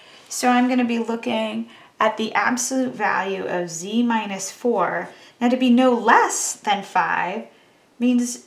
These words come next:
you need to be greater than five units apart. I need that distance to be at least five, right? No less than five. So if we're not less than five, I guess technically we should be greater than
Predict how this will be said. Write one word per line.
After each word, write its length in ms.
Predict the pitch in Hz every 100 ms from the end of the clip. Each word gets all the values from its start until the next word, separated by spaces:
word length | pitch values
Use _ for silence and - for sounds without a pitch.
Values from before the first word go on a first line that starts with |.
| _
you 200 | 202 262
need 180 | 294 285
to 60 |
be 200 | 240 240
greater 500 | 226 180 202 349 403
than 360 | 339 - - -
five 360 | - 180 160 143
units 360 | - - -
apart. 360 | - - - -
I 100 | 208
need 200 | 240 254
that 200 | 180 180
distance 420 | 226 226 226 -
to 40 | 202
be 180 | 214 -
at 200 | 214 208
least 520 | 208 254 381 - -
five, 440 | - - - - -
right? 240 | - -
No 420 | 220 254 339 370
less 640 | 277 240 254 - - - - _ _ _
than 300 | 202 196 196
five. 600 | - - 143 50 - - - _ _ _ _
So 320 | - 226 214 208
if 220 | 208 214
we're 220 | 220 214
not 320 | 214 180 -
less 340 | 202 220 294 -
than 240 | 196 185
five, 580 | - - 156 165 190 - - - _
I 100 | -
guess 200 | 190 202
technically 460 | - 220 202 202 185
we 120 | 185
should 220 | 190 -
be 120 | 175
greater 380 | 175 175 175 175
than 320 | 170 165 160